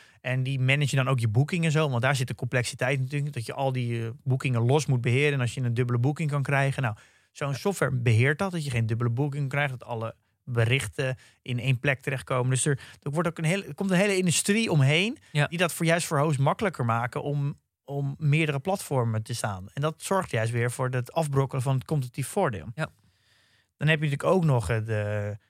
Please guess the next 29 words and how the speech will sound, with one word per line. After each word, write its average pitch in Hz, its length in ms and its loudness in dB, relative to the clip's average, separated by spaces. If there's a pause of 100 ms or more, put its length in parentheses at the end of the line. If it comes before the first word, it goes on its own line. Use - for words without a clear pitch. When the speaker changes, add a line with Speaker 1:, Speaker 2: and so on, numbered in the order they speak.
(160)
Speaker 1:
de, 110 560 -10
ja, 120 120 -6
dat 117 140 -2
er 135 60 2
steeds 151 180 2
meer 131 120 6
niche-producten 143 600 2
komen, 151 400 0
zoals 117 200 0
natuurhuisje, 123 840 2
er 120 260 4
komen 107 340 -4
camperwebsites, 123 840 2
er - 60 -12
komen 110 300 -4
luxe 117 360 2
campingwebsites 123 1040 -2
en 104 100 -8 (140)
botenwebsites. 127 1080 2 (320)
Allemaal 165 540 2
die, 143 180 -2
die 143 180 -4
unieke 170 500 4
plekken 170 360 0
waar 151 160 4
je 135 80 4
kan 131 220 4
verblijven, 123 500 2
waar 117 320 2